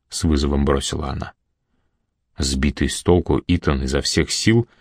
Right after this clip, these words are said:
пытался вспомнить её, но память отказывала. Если бы он встречался с такой женщиной, то уж точно её не забыл.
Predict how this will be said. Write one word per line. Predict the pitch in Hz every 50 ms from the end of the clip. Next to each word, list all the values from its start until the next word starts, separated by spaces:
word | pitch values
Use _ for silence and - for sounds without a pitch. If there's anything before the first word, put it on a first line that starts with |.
| _ _ _
пытался | - 101 - 98 104 - - 90
вспомнить | - - - - - 92 101 107 104 92 82 80 -
её, | 82 85 90 98
но | 92 82 78
память | 73 - 82 82 82 85 80 -
отказывала. | 80 - - - - 60 50 - - 50 - - - _ _ _ _ _ _ _ _ _ _ _ _ _ _ _
Если | - - 101 107 - -
бы | 117 117
он | 117 117 104
встречался | - - - 98 95 - 117 113 101 - - 90
с | -
такой | - 90 - 95 90 85
женщиной, | 76 85 113 135 127 120 - - 113 107 104 101 90
то | - 101
уж | 95 85 - -
точно | - - 87 85 85 82 - - 92
её | 85 78 73 71 73
не | 69 67 71
забыл. | 67 69 71 67 - - 57 - - _